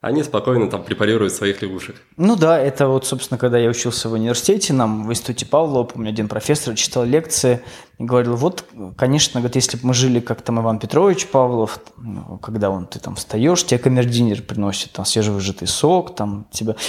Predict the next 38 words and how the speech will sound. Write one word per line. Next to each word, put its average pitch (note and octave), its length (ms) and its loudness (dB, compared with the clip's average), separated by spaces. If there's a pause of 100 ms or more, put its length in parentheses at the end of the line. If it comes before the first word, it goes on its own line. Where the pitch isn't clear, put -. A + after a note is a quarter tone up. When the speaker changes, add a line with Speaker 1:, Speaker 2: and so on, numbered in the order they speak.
(160)
Speaker 2:
У C#3+ 80 0
Павлова, C3+ 320 2
кстати, A#2+ 240 -2
была A#2+ 160 6
одна A#2+ 320 2
из B2+ 80 2
первых A#2+ 280 2
машин C3 360 2
в F#2+ 80 -4
мире. G2 340 -4 (180)
Когда G#2 180 0
Павлов G#2+ 360 0
ехал A2 340 -2
в - 140 -12
Колтуши F#3+ 420 0
в - 40 -4
свой A2 180 -4
институт, G#2+ 400 -6
люди G#2+ 220 0
выходили A#2+ 400 2
на B2+ 100 6
дорогу A2 320 4
и G#2+ 40 0
смотрели, A#2+ 680 2 (220)
как - 240 -6
едет B2 220 2
его A#2 100 2
машина. A#2 540 0 (440)
Я B2+ 180 4
по-, A#2 120 -8
сейчас - 200 -2
про A2 320 2
Нобелевского A2 500 0
лауреата A2+ 280 2
Ивана G2 100 -8
Петровича G#2+ 380 -8
Павлова. A2+ 460 -8 (240)
Конечно, C3+ 680 4